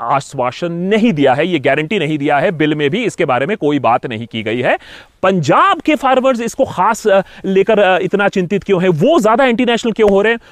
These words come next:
वो इसलिए क्योंकि मिनिमम सपोर्ट प्राइस बहुत सारे सरकारें जो स्टेट गवर्नमेंट्स हैं वो मेंटेन कर ही नहीं सकती थी, उनके पास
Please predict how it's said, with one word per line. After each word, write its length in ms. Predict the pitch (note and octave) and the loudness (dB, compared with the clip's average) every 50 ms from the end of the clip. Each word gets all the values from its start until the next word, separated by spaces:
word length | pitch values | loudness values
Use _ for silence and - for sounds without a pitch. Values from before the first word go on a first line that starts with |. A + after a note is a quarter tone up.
| - - C#3 | -16 -6 0
वो 160 | F3+ A#3 A#3 | 2 2 2
इसलिए 280 | G#3 - G#3+ C4 C#4 | 2 2 0 0 0
क्योंकि 280 | A#3+ - A#3 A3+ - C4+ | 0 0 0 0 0 0
मिनिमम 320 | G#3 F3 E3+ G3 A3+ B3 | 0 2 2 2 2 2
सपोर्ट 320 | A3 - F#3 E3 G3+ G#3 - | 0 0 0 0 0 0 0
प्राइस 260 | - F#3+ G3 G#3+ F#3+ | 0 0 2 2 0
बहुत 280 | D#3 C#3+ D3 F3 F3 - | 0 0 0 0 0 0
सारे 200 | G3 F#3 G3 F#3 | 0 0 0 -2
सरकारें 460 | - D#3+ B2 - A#2+ A#2+ C3 - D#3+ | -2 -4 -2 0 0 2 2 2 0
जो 80 | D#3 | -2
स्टेट 240 | C#3+ - D3 D3+ C#3 | -2 -2 -2 -2 -2
गवर्नमेंट्स 320 | B2+ B2 C3 D3+ D3 C3 F3+ | -2 -2 -4 -4 -4 -2 -2
हैं 60 | A#3 | -2
वो 80 | C#4+ | 0
मेंटेन 440 | C#4 G#3 F3 E3+ E3 D#3 G#3 A#3 B3 | 0 0 -2 -2 -2 0 -2 -2 0
कर 160 | - A#3 G3+ | 0 0 0
ही 160 | F#3 F3+ C#4 D#4+ | 2 2 0 0
नहीं 160 | C#4+ G3+ G3 | 0 0 0
सकती 300 | - F3 - _ F#3+ F#3 | -2 -4 -6 _ -6 -4
थी, 100 | G3 A3 | -4 -4
उनके 140 | G#3 F3 G3+ | -4 -2 -2
पास 200 | G3+ G3 - | -2 -2 -2